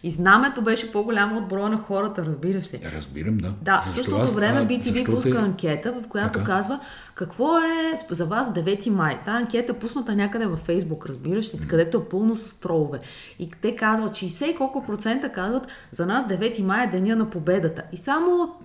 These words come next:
Speaker 1: шест или десет процента казали, това е деня на Европа.
Speaker 2: Горките.
Speaker 1: Да,
Speaker 2: Да.
Speaker 1: и това излиза след това, то се препира през, а, ефира и излиза вече като нещо, което го казаха по телевизията. А как
Speaker 2: Да,
Speaker 1: е
Speaker 2: бе, да.
Speaker 1: възможно това нещо?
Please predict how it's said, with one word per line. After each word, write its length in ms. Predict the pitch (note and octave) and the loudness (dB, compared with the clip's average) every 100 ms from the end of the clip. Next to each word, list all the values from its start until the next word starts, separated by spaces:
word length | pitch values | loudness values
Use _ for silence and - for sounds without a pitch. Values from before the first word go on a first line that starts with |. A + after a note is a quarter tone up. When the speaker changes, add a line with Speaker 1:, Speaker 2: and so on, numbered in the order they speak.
| - | -18
Speaker 1:
шест 400 | - - D#4 F4 | -12 -4 -2 -2
или 180 | A#3+ G#3 | -2 -2
десет 400 | G3 A3+ B3+ - | 0 0 0 -4
процента 440 | A3+ G#3 A#3+ B3+ B3 | -6 -2 -2 -2 -2
казали, 400 | G#3+ A3 A3+ A3 | 0 0 0 0
това 220 | A3 A3 | 0 0
е 60 | F#3+ | 2
деня 260 | F#3+ G#3 | 2 0
на 140 | G#3 F3 | 0 -2
Европа. 220 | D#3+ E3 - | 0 0 0
Speaker 2:
Горките. 320 | - G#2 - - | -2 -4 -6 -12
Speaker 1:
Да, 200 | - F#3 - | -2 0 0
Speaker 2:
Да. 60 | F3 | 0
Speaker 1:
и 20 | |
това 160 | G#3 B3+ | 0 2
излиза 340 | G#3 A3+ C4+ | 2 2 0
след 300 | B3 G#3 G#3 | -2 -4 -4
това, 300 | - F3+ B3 | 0 2 2
то 100 | G#3+ | -2
се 120 | A3 A3+ | -4 -4
препира 560 | F#3 F#3 G#3 A#3+ G#3 D#3+ - | -4 -4 2 4 4 0 -6
през, 380 | D3+ C3+ B2 - | -10 -10 -10 -10
а, 120 | C#3 - | -8 -6
ефира 540 | D#3 - F3+ F#3+ E4+ F#4+ - - G#3 | -8 -2 0 0 0 -4 -12 -8 0
и 140 | G3+ | 2
излиза 380 | F#3+ A#3 D4 C4 | 4 2 2 2
вече 320 | G#3+ A#3 C#4+ | 0 -2 -6
като 280 | - - C#4+ | -10 -8 -4
нещо, 320 | C4+ B3 - | -2 -2 -6
което 260 | - F#3 G3+ | -2 0 0
го 140 | G#3 | -6
казаха 380 | G3+ F3+ E3 - | -2 0 0 -4
по 100 | - | -12
телевизията. 720 | F#3+ F#3+ G3 G3+ G3 F#3+ - - | -6 -2 0 0 -2 -4 -6 -8
А 40 | |
как 140 | D3+ | -6
Speaker 2:
Да, 80 | D3+ | -6
Speaker 1:
е 40 | D#3+ | -4
Speaker 2:
бе, 0 | |
да. 60 | |
Speaker 1:
възможно 460 | E3 F3+ G3 G3+ E3 | -4 -2 0 0 -2
това 180 | D#3 C#3 | -6 -8
нещо? 280 | A#2+ - | -10 -14